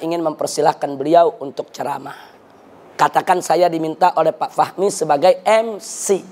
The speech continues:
Saya katakan begini. Saudara-saudara yang dimuliakan Allah, sesaat lagi kita akan mendengarkan tausiah yang penuh hikmah, untayan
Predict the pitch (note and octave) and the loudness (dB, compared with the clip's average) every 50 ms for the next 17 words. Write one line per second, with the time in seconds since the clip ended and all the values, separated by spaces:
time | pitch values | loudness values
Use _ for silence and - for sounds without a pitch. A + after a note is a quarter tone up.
0 | - - - - - - - - - - - - - - - - - F3+ D#3 D#3+ | -20 -20 -20 -20 -20 -20 -20 -20 -20 -20 -20 -20 -20 -18 -6 0 0 2 2 0
1 | D#3 E3+ D#3+ E3+ D#3+ D3 C#3 C3 C#3 C3 - - _ _ _ _ _ _ _ _ | 0 -2 -2 -2 -2 -4 -4 -8 -10 -12 -20 -20 _ _ _ _ _ _ _ _
2 | _ _ _ _ _ _ - - - - - - - - - - - - - - | _ _ _ _ _ _ -20 -20 -20 -20 -20 -20 -20 -20 -20 -20 -20 -20 -20 -20
3 | - - - - - - - E3 D#3+ F3+ F#3 F#3+ F3+ - - D#3 D#3 D#3 D3+ D#3 | -20 -20 -16 -10 -4 -2 2 4 4 4 4 2 -2 -2 -4 -4 -2 0 2 2
4 | D#3+ E3 E3 D#3+ D3+ C#3+ - - - - - D3 D#3+ D3+ C#3+ E3 D3+ D3+ C#3+ D3 | 2 2 2 0 -2 -2 -6 -12 -20 -10 -4 -4 -2 -2 -2 -2 -4 -2 -2 -2
5 | C#3+ - - D3 C#3 - C3+ C3+ C3 C3+ C3 B2 - - - - - - - - | -2 -2 -2 -4 -2 -2 -4 0 2 2 0 0 -2 -10 -20 -20 -20 -20 -20 -20
6 | - - - - - - - - - - - - - - - - - - - E3 | -20 -20 -20 -20 -20 -20 -20 -20 -20 -20 -20 -20 -18 -12 -4 -2 0 2 2 2
7 | D3+ C#3+ - - - D3 D3 B2 D#3+ D#3+ D#3+ - - D#3+ - D3+ C#3+ - - D3+ | 0 -2 -4 -4 -4 -6 -4 -2 -2 -4 -2 -4 -4 0 0 0 0 0 -2 -4
8 | D3+ D#3 D3 D3 C#3+ D3+ D#3 D#3 E3 D#3+ - D#3+ D#3+ D#3+ D#3+ E3+ F#3+ - - - | -4 -4 -4 -2 0 0 0 0 0 0 4 4 4 4 4 0 -6 -12 -16 -20
9 | _ _ _ _ _ _ _ _ _ - - - - - - - C#3+ C#3+ D3 - | _ _ _ _ _ _ _ _ _ -20 -20 -20 -20 -16 -4 -2 0 0 0 -2
10 | - - E3 E3 E3+ C#3+ - - - - D#3 D3 C#3 - C#3 C#3+ C#3+ - - - | -6 -2 2 2 2 2 2 -2 -4 -2 -2 -2 -2 -4 -6 -6 -6 -6 -4 -4
11 | F3 - - C#3 - D3+ - - - - - - - D3 D3 B2 - - D3 C#3+ | -4 -4 -6 -6 -8 -8 -8 -10 -16 -20 -8 -4 -2 -2 -2 0 2 2 4 6
12 | D3+ D3+ D#3+ D#3+ D#3 | 6 6 6 6 4